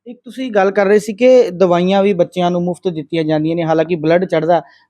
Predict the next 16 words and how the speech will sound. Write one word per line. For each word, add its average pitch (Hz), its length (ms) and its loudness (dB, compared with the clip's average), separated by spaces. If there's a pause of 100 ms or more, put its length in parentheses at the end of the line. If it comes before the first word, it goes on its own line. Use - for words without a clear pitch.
ਬਲੱਡ 196 200 0
ਚੜ੍ਹਨ 220 360 -2
ਤੋਂ 220 140 -4
ਬਾਅਦ 226 140 2
ਜਿਹੜੀ 214 180 -2
ਦਵਾਈ 175 340 2
ਦਿੱਤੀ 196 260 -6
ਜਾਂਦੀ 220 220 0
ਹੈ, 233 40 -2
ਇਹ 233 80 -2
ਕਿਸ, 214 220 -6
ਅਹ, 180 360 -2
ਕੀ 220 200 -8
ਪਰਪਸ 180 360 -4
'ਤੇ 170 360 -4
ਵਰਕ 143 160 -10